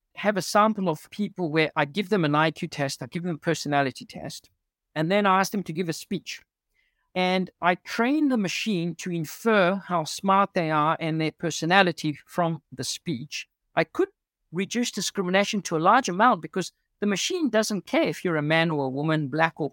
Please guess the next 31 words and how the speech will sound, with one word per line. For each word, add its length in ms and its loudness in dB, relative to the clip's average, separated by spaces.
white, 360 2
ugly 320 2
or 180 -4
pretty, 320 0
overweight 540 2
or 100 -6
not. 220 -2
But 140 2
a 40 4
human 540 0
who 180 -4
sees 300 -2
an 140 -2
interview 500 -4
is 220 -6
very 360 2
biased 420 -2
by 180 -4
these 220 -8
things. 300 -10
So 160 -2
what 120 2
we're 120 0
gonna 180 2
do 200 0
is 200 -2
train 380 2
the 80 2
machines 560 -2
to 160 -8
infer 640 0